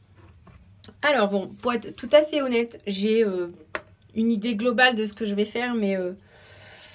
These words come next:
voilà, voilà quoi. Je vous remonte la palette.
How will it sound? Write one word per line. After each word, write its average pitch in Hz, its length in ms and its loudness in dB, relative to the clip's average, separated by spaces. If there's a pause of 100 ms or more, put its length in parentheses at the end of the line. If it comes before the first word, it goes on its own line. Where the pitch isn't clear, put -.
(260)
voilà, 202 460 4
voilà 175 240 0
quoi. - 220 -12
Je 185 100 -8
vous 208 120 0
remonte 226 340 -4 (1000)
la 208 160 0
palette. 196 580 -8